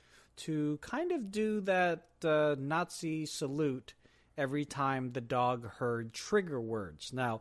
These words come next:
this is a family-friendly podcast. We're not going to, uh, say what those words are, uh, but you can look it up. And, uh, he, he videotaped it, and the dog kind of did, like, the little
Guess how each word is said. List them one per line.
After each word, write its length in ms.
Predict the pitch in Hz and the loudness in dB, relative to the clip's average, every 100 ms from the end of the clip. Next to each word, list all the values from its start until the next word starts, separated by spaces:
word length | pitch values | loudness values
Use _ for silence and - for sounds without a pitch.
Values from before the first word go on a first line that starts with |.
| - - | -4 2
this 160 | 220 | 2
is 100 | 240 | 4
a 60 | 202 | 2
family-friendly 560 | 196 165 139 147 127 120 | 4 4 2 0 -2 0
podcast. 540 | 131 139 165 165 - - | 0 0 0 0 -2 -10
We're 580 | 139 143 160 175 185 170 | -2 2 4 4 2 0
not 540 | 151 139 139 151 135 | 0 0 0 0 -4
going 360 | 135 135 131 123 - | -2 -2 -2 -6 -6
to, 540 | 135 123 120 117 113 113 _ _ 123 | -4 -2 -4 -6 -10 -16 _ _ -10
uh, 240 | 120 113 | -6 -6
say 320 | 110 - 127 139 | -8 -6 -2 -2
what 240 | 139 139 | -4 -4
those 440 | 139 131 127 - - 135 | -4 -4 -6 -12 -16 -8
words 320 | 131 131 - | -6 -6 -6
are, 320 | 120 147 226 - _ _ | -4 -2 -4 -10 _ _
uh, 180 | 113 113 | -8 -6
but 120 | 110 | -4
you 80 | 151 | -6
can 160 | 165 131 | -4 -6
look 160 | 123 | -4
it 80 | 120 | -2
up. 220 | 151 - - - _ _ _ _ - | -2 -2 -12 -20 _ _ _ _ -4
And, 460 | 156 170 170 170 165 | 0 2 0 2 4
uh, 320 | 165 165 160 156 | 4 4 2 0
he, 320 | 202 208 202 | 0 2 0
he 180 | 214 196 | 0 2
videotaped 640 | 240 294 185 - 120 - | 4 4 4 4 0 -2
it, 140 | 107 - - | -8 -8 -8
and 280 | 131 127 123 | -6 -4 -4
the 80 | 120 | -2
dog 420 | 127 127 127 120 - _ - | 0 2 0 -4 -12 _ -18
kind 300 | - 139 139 | -4 -2 0
of 140 | 127 120 | -2 -2
did, 180 | 123 117 | -4 -2
like, 160 | 117 | -4
the 80 | 120 | -4
little 400 | 117 117 113 | -2 0 0